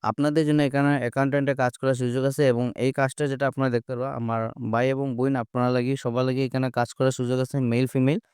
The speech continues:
মিনিমাম কোয়ালিফিকেশন যেটা আপনারা এখানে দেখতে পারবা, বিকম pass with two years experience working accounting with firms should not tally bill। আপনারা এখানে দুই বছর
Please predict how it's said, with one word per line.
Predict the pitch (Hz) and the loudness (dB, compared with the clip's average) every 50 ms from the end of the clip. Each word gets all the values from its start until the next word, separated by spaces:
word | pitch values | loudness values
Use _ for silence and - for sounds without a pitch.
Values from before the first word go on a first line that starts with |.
| _ _ _ _ _ - _ - _ _ _ _ | _ _ _ _ _ -20 _ -20 _ _ _ _
মিনিমাম | 123 127 139 156 170 185 202 202 185 | 2 4 6 6 6 6 4 4 2
কোয়ালিফিকেশন | - 151 147 147 151 143 147 139 143 147 - 160 147 131 | 2 0 0 0 0 -2 -2 -2 -2 -2 0 0 0 0
যেটা | 123 120 123 | 2 2 2
আপনারা | 123 120 131 127 123 | 2 2 0 -2 0
এখানে | 120 127 131 120 | 0 0 0 0
দেখতে | 123 117 - - | -2 -2 -2 -4
পারবা, | 123 113 120 123 113 107 | -2 0 0 -2 -2 -2
বিকম | 104 113 107 - 143 147 156 151 | -4 -6 -4 0 0 0 0 0
pass | - 139 131 131 139 - - - | 0 0 2 2 0 -2 -6 -8
with | - 117 127 131 - _ _ _ _ _ - | -4 -2 -2 -2 -4 _ _ _ _ _ 0
two | 135 139 | 2 4
years | 139 139 143 147 - - - | 4 4 4 2 0 -2 -4
experience | 131 120 - - - - 139 143 143 151 - - - - | -4 -4 -4 -4 -4 -2 0 0 0 0 -2 -6 -6 -2
working | 117 117 113 113 - 139 139 143 139 - | 0 0 0 0 0 0 2 2 2 0
accounting | 113 113 - 127 131 135 135 127 147 147 139 123 | -2 -2 0 0 2 2 2 0 0 0 0 0
with | 117 123 139 131 - _ _ - - | 0 0 -2 -2 -4 _ _ -20 -12
firms | - 135 127 131 147 160 156 - - | -8 -6 -6 -4 -6 -6 -8 -10 -14
should | - - 127 123 131 135 139 - _ - - - - - - _ _ - 117 120 | -10 -4 0 0 0 0 -2 -8 _ -20 -20 -20 -20 -20 -20 _ _ 0 2 4
not | 120 123 131 127 - | 4 4 2 2 2
tally | 131 123 127 131 139 | 0 2 4 4 2
bill। | 131 127 131 143 175 - _ _ _ _ _ _ _ | 2 2 0 -2 -2 -4 _ _ _ _ _ _ _
আপনারা | - 110 - - 139 147 147 151 | -6 -6 -2 0 2 4 4 4
এখানে | 151 139 131 151 151 151 151 139 | 2 2 2 0 2 2 0 0
দুই | 123 120 123 127 123 | 0 0 0 0 2
বছর | 131 147 147 - 160 156 | 0 -2 0 2 2 2